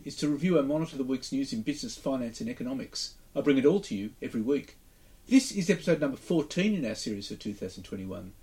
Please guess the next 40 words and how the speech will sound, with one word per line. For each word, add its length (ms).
and 100
today's 320
date 180
is 140
Friday, 580
May 220
the 80
seventh. 380
First, 520
I'll 120
be 80
talking 320
to 40
Michael 380
Ohanessian, 600
C 400
E 80
O 280
of 200
managed 260
accounts 360
platform 580
Praemium, 460
and 80
I'll 60
be 80
talking 220
to 100
economist 440
Nicholas 300
Gruen 500
about 260
how 120
we 140
should 180
reevaluate 720
fiscal 540
and 80
monetary 340
policy. 520